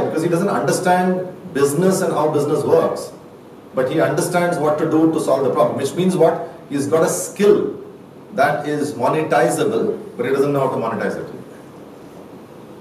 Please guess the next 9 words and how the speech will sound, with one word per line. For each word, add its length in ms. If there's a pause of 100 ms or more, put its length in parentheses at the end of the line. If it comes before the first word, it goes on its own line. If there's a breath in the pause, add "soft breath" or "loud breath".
(100)
Okay, 200
now 220
which 160
means 220
what? 240
His, 240
within 340
quotes, 300
business 640